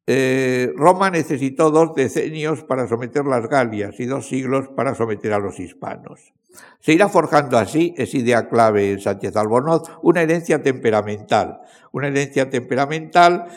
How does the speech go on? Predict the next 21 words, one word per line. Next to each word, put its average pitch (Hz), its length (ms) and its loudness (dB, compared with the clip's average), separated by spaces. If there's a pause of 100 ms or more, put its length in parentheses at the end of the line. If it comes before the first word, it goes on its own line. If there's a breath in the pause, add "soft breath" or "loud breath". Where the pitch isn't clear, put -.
(300 loud breath)
que 156 300 0
constituye, 147 1080 0
por 117 120 -2
un 139 160 -4
lado, 151 280 4
la 113 180 2
raíz 123 400 0
más, 120 800 -2
la 113 160 -4
raíz 127 240 0
más 160 160 -2
profunda 123 720 0
de, 101 300 2
de, 101 440 -2 (220 loud breath)
o - 140 -8
más 143 180 2
remota 127 640 2
de, 110 460 -2
de 113 160 -2
nuestra 123 300 -4
historia, 165 640 2